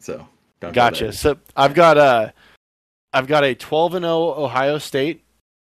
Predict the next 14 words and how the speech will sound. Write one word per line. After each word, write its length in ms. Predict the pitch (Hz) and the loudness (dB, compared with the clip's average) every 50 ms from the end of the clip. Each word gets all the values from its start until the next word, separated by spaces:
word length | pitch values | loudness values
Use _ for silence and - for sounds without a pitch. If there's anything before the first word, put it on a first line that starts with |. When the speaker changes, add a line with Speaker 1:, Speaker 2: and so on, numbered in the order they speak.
| _ _ _ _ _ _ - | _ _ _ _ _ _ -8
Speaker 2:
going 240 | - 127 131 131 131 | -6 -4 -4 -2 0
up 160 | 131 127 - | -2 -2 -2
against 300 | 135 120 131 131 120 - | -4 -4 -4 -4 -6 -8
a 80 | 117 104 | -10 -12
ten 240 | - - 143 139 135 | -8 -6 -4 -4 -4
and 160 | 135 127 117 | -4 -8 -6
two 220 | - 131 123 117 | -6 -4 -4 -2
Iowa 560 | 110 110 117 120 123 123 127 131 135 143 139 - | 0 0 2 2 2 2 2 0 -2 -4 -6 -12
from 160 | - 127 123 | -14 -12 -10
the 80 | 117 107 | -8 -8
Big 220 | 107 120 117 - | -6 -8 -8 -8
Ten 240 | - 120 110 104 101 | -6 -8 -6 -6 -4
West. 480 | 107 117 139 156 - - - - - _ _ _ _ _ _ _ _ _ _ _ _ _ _ - | -4 -4 -4 -4 -8 -10 -14 -16 -18 _ _ _ _ _ _ _ _ _ _ _ _ _ _ -4
Um, 480 | 117 123 123 123 117 113 104 92 90 | 0 2 2 2 2 0 -2 -6 -10